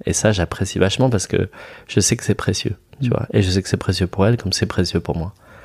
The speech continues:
Speaker 1: Euh, donc, euh, donc ouais, c'est cool. C'est cool.
Speaker 2: Merci, Banca.
Speaker 1: <laughs> Merci.
Speaker 2: C'était, c'était, c'était trop bien. Merci beaucoup.
Speaker 1: <laughs>
Speaker 2: Merci pour... Euh, et puis merci de, de m'avoir fait bosser un peu mon anglais. <laughs>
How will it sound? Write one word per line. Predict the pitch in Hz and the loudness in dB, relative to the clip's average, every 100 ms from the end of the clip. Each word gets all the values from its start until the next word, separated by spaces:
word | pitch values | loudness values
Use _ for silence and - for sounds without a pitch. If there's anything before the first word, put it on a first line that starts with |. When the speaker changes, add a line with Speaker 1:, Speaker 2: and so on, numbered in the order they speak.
| - - - - - | -18 -18 -20 -12 -2
Speaker 1:
Euh, | 90 90 87 82 80 - | 2 2 2 0 -2 -4
donc, | - - 95 - 92 | -4 -4 -6 -4 -2
euh, | 92 82 90 | 2 0 0
donc | 90 87 | 0 2
ouais, | - 143 | 2 2
c'est | - | -2
cool. | - 123 - _ - _ _ - | -2 -2 -4 _ -20 _ _ -16
C'est | 110 | -8
cool. | - 110 - - - - - - _ _ _ _ - | -2 -2 -4 -20 -20 -20 -20 -20 _ _ _ _ -8
Speaker 2:
Merci, | 107 - | -8 0
Banca. | 208 139 127 120 139 _ - 120 | 2 2 2 0 -2 _ -12 -2
Speaker 1:
<laughs> | 135 - - | 0 0 -2
Merci. | 101 - - | -4 -4 2
Speaker 2:
C'était, | 131 131 123 | 2 4 2
c'était, | - 127 123 117 110 | 0 -2 2 2 2
c'était | 107 - 113 | -2 -6 -8
trop | - 180 | 0 2
bien. | 107 101 - - - | 2 -2 -12 -16 -6
Merci | 113 131 | -4 0
beaucoup. | 120 - 117 - - - - | -2 -2 0 0 2 -2 -2
Speaker 1:
<laughs> | - - - - 120 | -8 -20 -14 -4 -2
Speaker 2:
Merci | 120 165 | 0 -2
pour... | 147 131 117 | 2 4 4
Euh, | 110 110 110 113 - | 2 0 0 -2 -2
et | - | -4
puis | - 127 | -2 0
merci | 117 - | 0 0
de, | 127 117 | 2 2
de | 107 113 | 0 -2
m'avoir | 113 110 113 | -4 -4 -6
fait | - | -8
bosser | 117 113 120 | -10 -8 -8
un | |
peu | 110 120 | -6 -6
mon | 113 113 | -4 -4
anglais. | 107 113 _ - | -6 -8 _ -4
<laughs> | - | -2